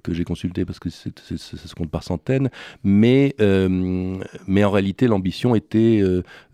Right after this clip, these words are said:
euh, était extra-, était, était, le défi était haut. Parce que Kafka est, est, est, est l'écrivain absolu,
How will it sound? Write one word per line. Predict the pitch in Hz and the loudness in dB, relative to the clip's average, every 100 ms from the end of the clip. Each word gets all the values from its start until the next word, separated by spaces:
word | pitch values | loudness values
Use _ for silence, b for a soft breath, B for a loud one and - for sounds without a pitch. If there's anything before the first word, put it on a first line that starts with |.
| 98 - | -6 -4
euh, | - - - 50 50 50 50 | -4 -4 -4 -6 -6 -8 -10
était | - - - _ - | -10 -8 -8 _ -12
extra-, | 107 - - - - | -12 -12 -20 -20 -18
était, | - - - | -14 -12 -10
était, | 85 82 - _ _ _ _ 113 | -8 -10 -12 _ _ _ _ -4
le | 98 | 0
défi | 98 - | 0 0
était | 120 107 - | -2 -2 2
haut. | 131 135 - _ _ _ _ | 4 4 0 _ _ _ _
Parce | - 82 | -12 -6
que | - | -2
Kafka | 95 - - 101 92 | -2 -4 -2 0 0
est, | |
est, | 87 - 85 - 82 - | -2 -2 -6 -4 -10 -6
est, | |
est | |
l'écrivain | 82 95 - 95 | -4 -2 -2 -2
absolu, | 92 - - 92 104 135 | -2 -4 -6 -4 -4 -6